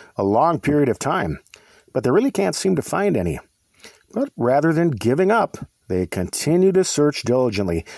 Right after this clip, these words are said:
by turning over large rocks and flipping over some old logs. Because of their energetic effort, they'll eventually find a spot where the worms are plentiful,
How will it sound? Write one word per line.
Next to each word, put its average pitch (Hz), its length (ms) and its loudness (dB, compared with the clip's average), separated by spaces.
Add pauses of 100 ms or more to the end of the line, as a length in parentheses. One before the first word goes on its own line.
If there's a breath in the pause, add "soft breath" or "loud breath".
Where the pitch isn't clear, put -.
(160 loud breath)
by 110 100 2
turning 196 400 0
over 170 180 0
large 147 380 0
rocks 156 400 -2
and 82 180 -4
flipping 185 380 0
over 156 240 2
some 123 240 -2
old 147 180 2
logs. 113 480 0 (720 loud breath)
Because 196 320 2
of 254 100 2
their 202 120 6
energetic 180 580 0
effort, 190 380 0 (640)
they'll 151 180 4
eventually 143 420 2
find 110 220 -2
a 92 60 -2
spot 92 320 -2
where 110 80 0
the 95 80 0
worms 127 360 0
are 151 60 0
plentiful, - 540 -6